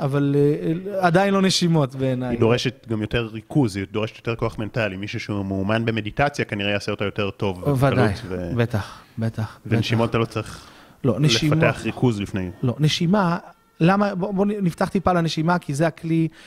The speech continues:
Speaker 1: אה, בעיניי שהוא המשמעותי ביותר. כשאדם נבהל, אז המ-, הדבר הראשון שהוא עוצר זה את הנשימה. <gasps> מה הוא עצר? איזה נשימה? ראשונה, אה, בפה. למה? כי הפה זה החוויה והאף זה הריכוז. בגלל זה במדיטציה הנשימה יותר מהאף בדרך כלל.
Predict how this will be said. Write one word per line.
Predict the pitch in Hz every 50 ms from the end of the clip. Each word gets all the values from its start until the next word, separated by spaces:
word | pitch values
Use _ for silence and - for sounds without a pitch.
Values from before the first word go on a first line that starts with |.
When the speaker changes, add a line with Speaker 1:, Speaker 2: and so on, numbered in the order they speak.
| - - - - _ _ -
Speaker 1:
אה, | 135 131 123
בעיניי | 131 135 131 143 147 151 147 139
שהוא | 135 - 151 135
המשמעותי | 123 123 127 - - 143 139 131 - 185
ביותר. | 175 170 160 226 196 - -
כשאדם | - - 185 165 151 190 214 202
נבהל, | 185 147 127 139 156 175 151 131 143 160 - _ _ _ _ _ _
אז | 135 123 135
המ-, | 139 143 147
הדבר | 139 147 131 139 139
הראשון | 160 165 151 139 165 156
שהוא | 143 151 139
עוצר | 123 - 185
זה | 175 151
את | 139 127
הנשימה. | 131 120 120 - - 127 113 101 - - - -
<gasps> | - 208 - - - _ _ _ _ _ _ _ _
מה | 147 160 170
הוא | 175 160 147 139
עצר? | 135 - - 151 151
איזה | 165 165 185
נשימה? | 180 160 - - 151 147 147 151 180 208
ראשונה, | 180 151 143 - - 139 135 143 175 220
אה, | 180 - - 139 156
בפה. | 151 151 151 - 165 123 - - - _ _ _ _ _ _ _ _ _ _ _ _ _ _ -
למה? | 147 147 139 143 156 180 214 - _ _ _ _ _ _
כי | - - 156
הפה | 143 - - 208
זה | 190 190
החוויה | 175 147 - 170 139 131 131 143 170 185 156
והאף | 139 127 139 156 151 -
זה | 131 131 135 127 131 139 156 220 - _ _ _
הריכוז. | 120 127 120 117 - 151 120 95
בגלל | 98 110 113 120
זה | 131 143 139
במדיטציה | 131 131 123 123 117 147 151 147 - 147 127
הנשימה | 120 120 117 - - 139 139
יותר | 135 123 139 135
מהאף | 135 131 123 143 151 - -
בדרך | 113 104 110 110 113 - -
כלל. | 123